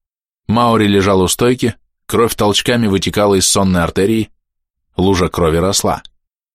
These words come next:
Сумрачный тёмный бар окончательно превратился в бойню. В логово сумасшедшего маньяка, который запасся двумя здоровенными тушами,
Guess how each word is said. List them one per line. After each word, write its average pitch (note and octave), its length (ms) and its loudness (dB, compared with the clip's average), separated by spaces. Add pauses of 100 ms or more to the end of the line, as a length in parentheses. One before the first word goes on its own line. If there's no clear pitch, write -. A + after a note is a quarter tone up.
(540)
Сумрачный F2+ 600 0
тёмный E2 340 0
бар F#2 320 -2 (220)
окончательно B2 760 0
превратился G#2 680 -2
в F2+ 120 -6
бойню. F2 420 -2 (1040)
В F#2+ 80 -2
логово A2 360 2
сумасшедшего A2 680 0
маньяка, A#2+ 500 0
который G2 300 0
запасся G2+ 480 0
двумя G2+ 320 0
здоровенными F#2+ 560 0
тушами, F#2 500 -4